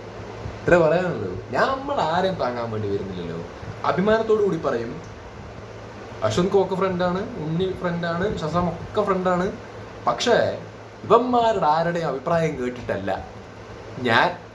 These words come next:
ഒരു സിനിമ കാണാൻ വേണ്ടി പോകുന്നത്. അവന്മാരെന്ത് കോണകോ പറഞ്ഞോട്ടെ.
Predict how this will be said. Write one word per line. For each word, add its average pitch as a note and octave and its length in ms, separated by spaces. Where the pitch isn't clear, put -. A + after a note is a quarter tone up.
ഒരു B2+ 120
സിനിമ A#2+ 280
കാണാൻ G2 260
വേണ്ടി F#2+ 180
പോകുന്നത്. A2 560
അവന്മാരെന്ത് F3+ 1000
കോണകോ C#3+ 760
പറഞ്ഞോട്ടെ. B2 340